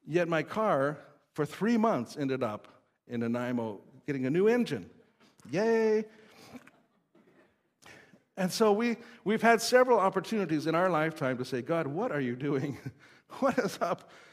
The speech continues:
Like, we thought that this was, uh, the way forward. We planned for this. We prepared for this, and now it's all messed up.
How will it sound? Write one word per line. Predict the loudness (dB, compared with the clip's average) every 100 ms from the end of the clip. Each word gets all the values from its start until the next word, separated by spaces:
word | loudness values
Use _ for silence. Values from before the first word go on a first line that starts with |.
| -20 -6
Like, | -2
we | 2 4
thought | 6 4
that | 4 4
this | 4 4
was, | 0
uh, | 0 -2 -2 -10 -6 2
the | 6
way | 6
forward. | 6 2 2
We | 4
planned | 2 2 4 4 2
for | 0
this. | 0 0
We |
prepared | 0 0 2 4 4
for | 4
this, | 0 0
and | 0
now | 0 2 0 -6 -20 -16 -10
it's | -2
all | 0 2
messed | 0 -2 -4 -10
up. | -14